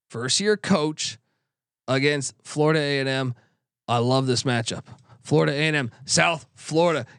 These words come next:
Give me the Rattlers as a potential live dog in Tampa, especially at Raymond James. There's a, uh, South Florida's building a stadium on campus, which is long overdue. They have, like, no fans that show up in, T-, in Tampa. I feel like it's, like, twenty percent full.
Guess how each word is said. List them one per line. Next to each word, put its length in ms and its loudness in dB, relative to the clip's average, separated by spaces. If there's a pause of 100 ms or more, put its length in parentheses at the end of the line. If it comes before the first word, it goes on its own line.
Give 380 2
me 240 2
the 160 2
Rattlers 760 0 (100)
as 300 0
a 60 0
potential 760 0
live 440 2
dog 440 2
in 160 0
Tampa, 400 0
especially 480 0
at 160 2
Raymond 320 0
James. 360 0 (500)
There's 200 4
a, 60 -4
uh, 560 -2 (280)
South 260 2
Florida's 280 2
building 400 2
a 60 2
stadium 340 2
on 120 0
campus, 520 -2
which 240 0
is 100 -2
long 220 4
overdue. 460 0 (760)
They 100 4
have, 160 2
like, 240 2 (460)
no 240 2
fans 360 2
that 100 -2
show 160 2
up 80 0
in, 80 -6
T-, 120 -2
in 160 -4
Tampa. 280 -2
I 80 -2
feel 140 0
like 120 4
it's, 120 0
like, 180 0
twenty 280 0
percent 500 -2
full. 500 -2